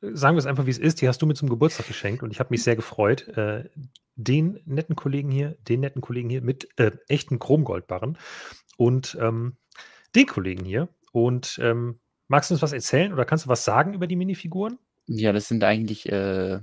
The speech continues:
Speaker 2: Lone Ranger Minifiguren, also aus dem,
Speaker 1: Ja,
Speaker 2: dem
Speaker 1: richtig cool.
Speaker 2: Disney-Film, den es mal damals gab.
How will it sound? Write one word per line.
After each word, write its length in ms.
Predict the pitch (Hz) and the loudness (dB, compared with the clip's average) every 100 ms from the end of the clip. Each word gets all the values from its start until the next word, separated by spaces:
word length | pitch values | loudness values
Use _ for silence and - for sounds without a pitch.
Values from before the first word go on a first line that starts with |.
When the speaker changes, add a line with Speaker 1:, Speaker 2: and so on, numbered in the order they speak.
| 104 - | -8 2
Speaker 2:
Lone 260 | 123 127 | 4 4
Ranger 280 | 98 95 - | 0 -2 -6
Minifiguren, 720 | - 92 - 98 - 107 127 - | -8 -8 -8 -8 -4 -6 -6 -12
also 240 | - 101 | -12 -10
aus 160 | 98 - | -10 -10
dem, 600 | 95 98 95 95 92 101 _ - - | -10 -8 -8 -8 -8 -12 _ -20 -12
Speaker 1:
Ja, 100 | 107 | -6
Speaker 2:
dem 80 | |
Speaker 1:
richtig 40 | 95 | -6
cool. 320 | 92 101 113 | -4 -4 -2
Speaker 2:
Disney-Film, 340 | 98 98 104 | -2 -2 -4
den 120 | 101 98 | -4 -8
es 140 | - | -6
mal 120 | 101 | -8
damals 340 | 101 104 98 - | -4 -4 -4 -2
gab. 320 | 104 107 | 0 0